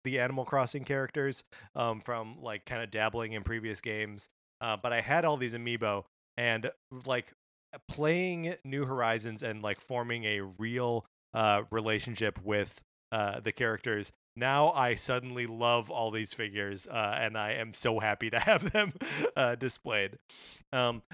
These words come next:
Mark, we did, uh, as, as part of, uh, a different email that, uh, listener Martin sent to us, um, uh, he, uh, wanted to bring up something about Animal Crossing. He said, uh, "You asked about the cutest movements in Animal Crossing,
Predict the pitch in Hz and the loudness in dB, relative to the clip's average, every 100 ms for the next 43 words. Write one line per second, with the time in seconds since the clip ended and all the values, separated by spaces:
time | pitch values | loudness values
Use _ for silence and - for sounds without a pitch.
0 | 180 - 220 208 180 190 214 214 208 175 | -4 4 4 4 2 6 8 8 10 10
1 | 170 190 165 - 156 - - 226 190 160 | 10 10 6 6 0 2 8 10 10 10
2 | 143 127 135 117 143 123 117 117 151 160 | 10 8 6 6 6 4 2 4 2 0
3 | 139 127 123 120 110 110 120 117 110 113 | -2 0 2 4 6 6 6 6 4 4
4 | - 117 107 113 127 107 - 110 98 113 | 2 0 4 4 4 0 4 4 4 2
5 | 104 - - - - - 117 110 101 92 | 2 0 -6 -16 -12 0 4 4 2 -4
6 | - _ _ _ _ _ _ - 147 131 | -14 _ _ _ _ _ _ -8 2 4
7 | 117 - 143 127 139 139 117 113 120 110 | 4 2 0 4 4 4 4 4 2 0
8 | 127 110 117 113 - 113 110 104 104 104 | -2 0 0 0 -2 -2 0 2 2 2
9 | 101 101 101 110 110 - 117 - - 135 | 0 0 0 0 -4 0 2 0 -8 -10
10 | - 131 123 147 143 165 165 160 160 147 | 0 6 6 4 4 6 6 4 2 2
11 | - - 190 202 - 139 135 175 160 127 | -4 -2 0 0 0 -2 0 0 0 2
12 | 110 - 151 139 127 127 117 113 98 - | 0 0 -2 0 2 2 2 4 2 2
13 | 104 92 | -6 -8